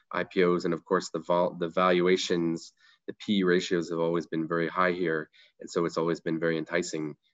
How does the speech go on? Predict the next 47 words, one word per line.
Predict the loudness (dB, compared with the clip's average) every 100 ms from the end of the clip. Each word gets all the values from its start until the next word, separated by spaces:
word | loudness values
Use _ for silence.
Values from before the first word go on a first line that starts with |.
| _ -20
to |
try | 0 4
and | 4 4
list | 0 -2
locally. | -4 -2 -4 -4 -8 _ -20 -20 _ _ _
And | -2 0 0 -4 _ _ -6
the |
floodgates | 4 4 8 6 6
are | 4
open | 4 4
a | 4
little | 4
bit | 2
because | 0 0
I | 2
know | 2
there | 0
was | -2
a | -6 -6
big | -6 -2
backlog | -4 -4 -4 -4 -4 _ -14 -12
historically | -10 -4 -4 -4 -8
of, | -8 -12 -16
um, | -16 -16 -20
C | -14 -10
S | -8 -10
R | -12
C | -10 -8
letting | -8 -8
companies | -10 -14 -16 -14 -14
list | -14 -12
here. | -14 -14 _ -20 -20 -20 _
So, | 0 4 4 2 -8 _ 2
um, | 4 4 0 -8 _
with | 0 6
all | 10 10
of |
that, | 8 6
it | 4
seems | 2 4
like | 4 4
it |
would | 4 6
be | 6
a | 4
great | 6 4 6
market, | 2 4 0